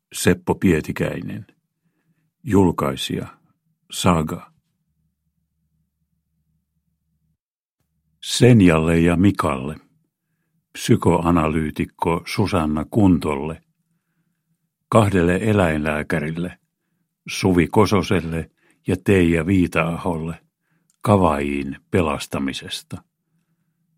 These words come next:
Tuulispään Lauri Härälle, lempeälle jättiläiselle. Kaikki lapset, jotka leikkivät yksikseen,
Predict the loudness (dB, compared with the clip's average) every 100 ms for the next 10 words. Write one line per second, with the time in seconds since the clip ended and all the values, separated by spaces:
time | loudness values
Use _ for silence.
0 | _ _ 0 2 4 4 2 -4 -4 -4
1 | -4 -4 -2 0 2 0 -4 -4 -4 -6
2 | -6 -10 -12 _ _ _ _ _ _ -10
3 | 0 2 2 0 -4 -4 -6 -6 -8 -8
4 | -8 -6 -8 -8 -12 -14 -16 -20 _ _
5 | _ _ _ _ _ _ _ _ _ _
6 | _ _ _ _ _ _ _ _ _ _
7 | _ _ _ _ _ _ _ _ _ _
8 | _ _ 2 4 2 2 4 4 0 -6
9 | -6 -8 -12 -4 -4 -2 0 2 2 0
10 | -4 -4 0 0 0 -2 -6 -6 -6 -8